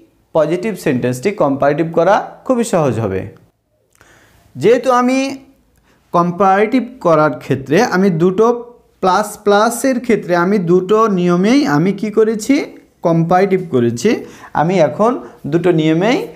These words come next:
উপরের দুটো সেন্টেন্স থেকে কিভাবে, আহ, দুটো নিয়মে কম্পারেটিভ করতে হয় সেটি দেখাবো। এই অংশটুকু আউট। তাহলে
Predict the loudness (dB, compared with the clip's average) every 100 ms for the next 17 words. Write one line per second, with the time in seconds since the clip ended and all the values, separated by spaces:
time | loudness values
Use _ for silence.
0 | -20 _ -8 -2 2 2 0 -4 -2 0
1 | 0 -2 -2 -2 -2 -2 -2 -4 -2 0
2 | 2 2 2 0 -2 0 -2 -2 0 0
3 | 0 0 -2 -2 0 0 0 -2 -2 -2
4 | -2 -4 -4 0 0 0 -4 -4 -10 -18
5 | -20 _ 2 2 0 -6 -2 2 2 -2
6 | -10 -2 0 0 0 -2